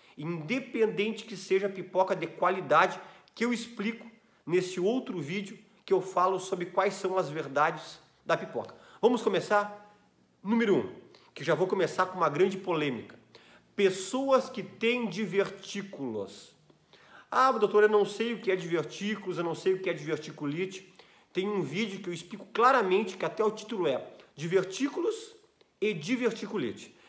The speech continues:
Apenas para dar uma, uma palhinha, divertículos são umas hérnias que surgem no intestino com o passar dos anos. Cada vez mais eu tô observando divertículos também em pessoas mais jovens, abaixo dos cinquenta anos.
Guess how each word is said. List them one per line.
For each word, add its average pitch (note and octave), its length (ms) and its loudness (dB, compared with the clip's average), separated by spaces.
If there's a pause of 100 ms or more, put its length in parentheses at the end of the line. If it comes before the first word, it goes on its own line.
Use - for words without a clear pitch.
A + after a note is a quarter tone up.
(160)
Apenas C4 420 0
para F#3+ 180 0
dar F3+ 160 6
uma, E3 420 2 (240)
uma D3+ 180 2
palhinha, D#3 600 2 (380)
divertículos G3+ 760 -2
são - 180 0
umas F3 380 0
hérnias E3 480 2
que - 140 -16
surgem F3 560 -4
no D3+ 140 -2
intestino E3+ 800 -4 (160)
com F#3+ 400 6
o F3+ 60 0
passar D#3+ 680 0
dos D3 300 -6
anos. B2+ 480 0 (800)
Cada E3+ 280 4
vez F3 300 4
mais E3+ 320 0
eu E3+ 100 -2
tô F3+ 180 -2
observando E3+ 560 -2
divertículos D3 640 -6
também E3+ 520 -4
em D#3+ 40 -6
pessoas C#3+ 400 -4
mais C3 220 -2
jovens, C#3+ 520 0
abaixo C3 400 0
dos A#2 120 -10
cinquenta A#2+ 400 -6
anos. C#3 380 -6